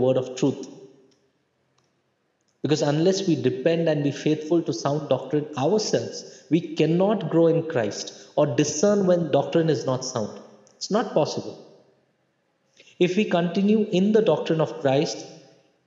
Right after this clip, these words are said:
if that is so, then we are in union with both God the Father and the Son. So we must continue in the doctrine of Christ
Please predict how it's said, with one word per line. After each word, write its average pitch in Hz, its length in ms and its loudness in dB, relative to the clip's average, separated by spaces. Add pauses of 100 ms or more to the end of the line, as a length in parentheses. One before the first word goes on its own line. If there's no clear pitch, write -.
(840)
if 247 220 2 (920)
that 226 240 2
is 196 80 2
so, - 260 2 (1200)
then 170 640 -2
we 131 120 2
are 147 140 2
in 147 160 -2
union 156 460 0
with 127 180 -4
both 139 280 -2
God 123 220 0
the 123 80 -2
Father 120 300 -2
and 113 180 -4
the 107 60 -12
Son. - 220 -10 (1600)
So - 160 -4
we 185 100 2
must 185 240 -2
continue 190 460 2
in 170 120 2
the 135 100 2
doctrine 113 480 -6
of - 160 -10
Christ 104 400 -10